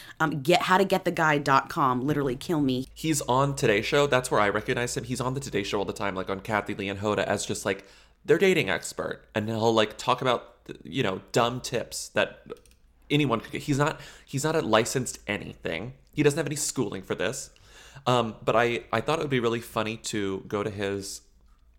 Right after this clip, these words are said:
Speaker 2: Amazon page for Get the Guy, which is, listen to this title, Get the Guy, learn secrets of the male mind to find the man you want and the love you deserve. Okay, that's too much title. I went to the reviews and I sorted by just one stars.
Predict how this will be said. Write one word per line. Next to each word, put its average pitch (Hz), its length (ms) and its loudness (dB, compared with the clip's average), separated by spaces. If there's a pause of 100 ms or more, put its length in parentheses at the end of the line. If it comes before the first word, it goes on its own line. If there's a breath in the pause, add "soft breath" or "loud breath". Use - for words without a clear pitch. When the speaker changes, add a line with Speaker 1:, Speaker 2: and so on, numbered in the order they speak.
(220)
Speaker 2:
Amazon 107 480 -4
page 98 280 -6
for - 120 -8
Get 104 180 -4
the - 80 -4
Guy, 87 260 4
which 101 220 -2
is, - 200 -6 (180)
listen 151 260 -2
to 131 80 -6
this 110 160 -2
title, 101 340 0 (220 loud breath)
Get 170 160 -2
the - 80 -4
Guy, 101 240 2
learn 156 380 0
secrets 147 400 -4
of 95 100 -4
the 95 60 -2
male 113 200 -2
mind 104 280 -2
to - 80 -6
find 117 320 0
the 160 60 -2
man 107 240 -2
you 110 100 -4
want 92 260 0
and 98 140 -4
the 101 40 -2
love 98 300 -2
you 98 80 -4
deserve. 71 500 -4
Okay, 113 300 -4
that's 104 240 -4
too - 180 -6
much 107 220 -6
title. - 400 -8 (960 loud breath)
I 123 120 4
went 139 240 0
to - 60 -6
the 156 120 -2
reviews 110 440 0
and 107 160 -2
I 107 60 0
sorted 110 400 -2
by 104 140 0
just - 240 -8
one 104 200 -4
stars. 175 520 -4